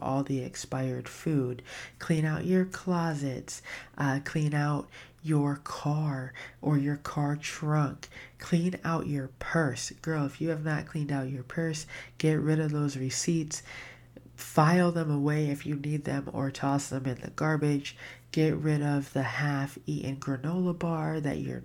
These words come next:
never gonna finish. The gum that tastes <laughs> like hand sanitizer and soap, get rid of it. Um, so you're gonna purge.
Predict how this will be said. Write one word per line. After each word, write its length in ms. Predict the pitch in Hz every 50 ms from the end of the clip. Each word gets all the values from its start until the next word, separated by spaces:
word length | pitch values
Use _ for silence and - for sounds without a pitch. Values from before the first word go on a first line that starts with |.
| 131 -
never 260 | 160 165 156 151 147
gonna 280 | 143 - 120 - 156
finish. 540 | - - - 185 180 170 165 160 156 156 - - - - - - - - -
The 120 | - 139 127
gum 560 | 131 135 - 143 147 156 156 156 151 151 156 - - - - - - -
that 360 | 139 139 131 117 - - -
tastes 440 | - - 151 143 139 139 - - -
<laughs> 0 |
like 800 | 143 - - - - 143 143 - 156 - - - - - - - - - - - - - - - - -
hand 420 | - - 160 160 160 160 156 156 156
sanitizer 1040 | - - 160 160 156 156 151 151 - 170 156 156 151 151 151 156 147 147 147 - - -
and 200 | 139 131 123 127
soap, 600 | 120 - - - - 151 156 151 151 156 - -
get 240 | - - 135 123 -
rid 300 | - - 160 175 185 175
of 180 | 180 180 - 175
it. 280 | 165 165 165 156 156 - - - - - - - - -
Um, 340 | - - 165 147 131 123 - - - - -
so 180 | - - -
you're 180 | 170 156 156 165
gonna 220 | 156 180 180 185
purge. 560 | 180 - - 143 110 120 - - - - -